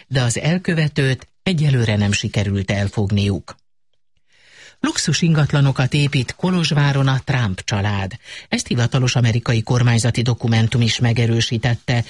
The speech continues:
miután a projekt bekerült az amerikai elnök idei vagyonnyilatkozatába. Az ingatlankomplexumban luxushotel, lakópark,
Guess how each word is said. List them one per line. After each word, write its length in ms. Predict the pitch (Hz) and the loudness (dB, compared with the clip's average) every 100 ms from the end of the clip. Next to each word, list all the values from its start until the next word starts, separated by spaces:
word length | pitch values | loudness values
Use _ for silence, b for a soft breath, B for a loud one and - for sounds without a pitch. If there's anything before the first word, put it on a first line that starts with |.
| B B B | B B B
miután 380 | 196 190 185 180 | -2 0 2 2
a 60 | 180 | 2
projekt 420 | 214 180 185 - | 0 0 0 0
bekerült 460 | 147 156 147 151 | -2 0 0 0
az 140 | 156 143 | 0 -2
amerikai 540 | 185 214 190 190 175 | -2 -2 -2 -2 0
elnök 320 | 170 165 165 - | 2 2 0 -2
idei 460 | - 202 180 170 170 | -4 -2 0 2 0
vagyonnyilatkozatába. 1500 | 127 101 101 101 104 101 98 - 104 107 117 104 107 104 - B B B | -2 -2 -2 -2 -2 -2 -4 -4 -4 -2 -2 -2 -2 -4 -8 B B B
Az 120 | - 117 | -4 0
ingatlankomplexumban 1200 | 151 160 156 147 147 143 139 139 131 123 113 104 | 2 2 2 2 2 0 0 0 0 2 2 2
luxushotel, 920 | 208 - 170 156 - 139 - 104 90 | 0 0 -2 -4 -2 -4 -2 -2 0
lakópark, 800 | 135 156 135 113 - 107 104 - | 0 0 0 -2 0 0 0 -4